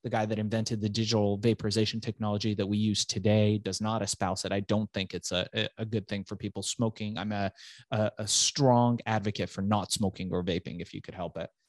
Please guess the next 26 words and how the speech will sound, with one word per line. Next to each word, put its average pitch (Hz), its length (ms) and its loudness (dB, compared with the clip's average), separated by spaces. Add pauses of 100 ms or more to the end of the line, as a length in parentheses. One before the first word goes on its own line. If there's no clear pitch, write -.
(400)
And 139 160 2
then 139 380 4 (140)
I 123 140 2
moved 151 420 4
on 151 200 0
to 135 120 -4
look 127 160 2
at 127 100 0
this 110 160 0
new 120 120 2
platform 190 520 2
called 117 320 -2
Amazon. 139 480 4 (880)
And 139 80 4
by 151 120 10
the 123 120 8
way, 92 100 6
Amazon 120 420 4
is 98 80 -4
killing 101 360 0
innovation, 90 500 -4 (180)
and 113 140 2
that's 104 240 2
why 87 140 0
it's 80 160 -4
cool. - 260 -8